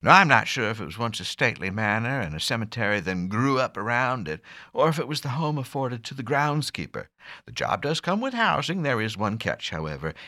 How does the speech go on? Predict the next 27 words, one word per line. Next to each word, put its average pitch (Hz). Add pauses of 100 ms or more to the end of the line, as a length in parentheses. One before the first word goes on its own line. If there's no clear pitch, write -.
(100)
It's 78
definitely 76
haunted. 76 (680)
Oh, 165
not 143
just 135
the 87
house, 82
all 82
of 58
it. - (300)
<laughs> -
Room 220
for 165
a 156
pool 190
if 139
you 95
like 101
swimming 139
with 113
bones. 101 (800)
Or 214
maybe 214 (240)
this 147
was 110
just -